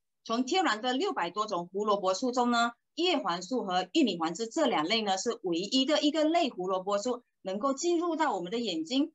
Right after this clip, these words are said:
以及帮助我们的眼睛过滤这些有害的蓝光。所以它是最强效的抗氧化剂以及天然的防光，蓝光防御。所以还好过我佩戴这一副眼镜。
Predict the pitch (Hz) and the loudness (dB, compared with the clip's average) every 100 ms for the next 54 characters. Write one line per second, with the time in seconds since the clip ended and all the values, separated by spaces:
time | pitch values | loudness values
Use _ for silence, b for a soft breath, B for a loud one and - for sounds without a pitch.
0 | _ - 220 247 247 262 254 311 220 175 | _ -10 -6 -6 -2 0 0 0 -2 -2
1 | 185 240 185 160 202 196 - 277 262 254 | -4 -4 -4 -4 -4 -6 0 2 2 2
2 | 247 202 185 160 - 233 214 202 - 196 | 2 0 0 -2 -2 -2 0 0 0 -2
3 | 160 165 175 160 156 _ _ _ _ _ | -2 2 2 0 -2 _ _ _ _ _
4 | _ _ _ _ - 214 175 156 240 233 | _ _ _ _ -4 0 2 2 0 0
5 | 233 - 359 277 - 170 175 233 214 - | -2 0 2 2 0 -4 -2 0 -2 0
6 | 311 254 170 156 233 233 262 262 - 190 | 2 2 0 0 0 0 -2 -6 -10 -10
7 | 185 185 - 302 285 294 208 226 330 392 | -10 -12 0 4 6 6 4 4 2 2
8 | - _ _ _ 175 156 175 190 208 180 | -4 _ _ _ -2 0 -4 0 2 2
9 | 175 175 _ _ _ - 190 208 226 214 | -2 -10 _ _ _ 0 0 2 2 0
10 | 208 165 170 226 190 - _ _ _ _ | 0 -4 -2 -2 -4 -8 _ _ _ _
11 | _ _ - 220 190 - 180 262 156 226 | _ _ -4 -2 -2 0 2 4 4 4
12 | 214 170 160 - 330 220 202 - 220 185 | 4 2 -4 2 2 4 0 0 -2 -2
13 | 190 202 - 151 294 190 147 | 0 -4 -2 -4 -2 -2 -2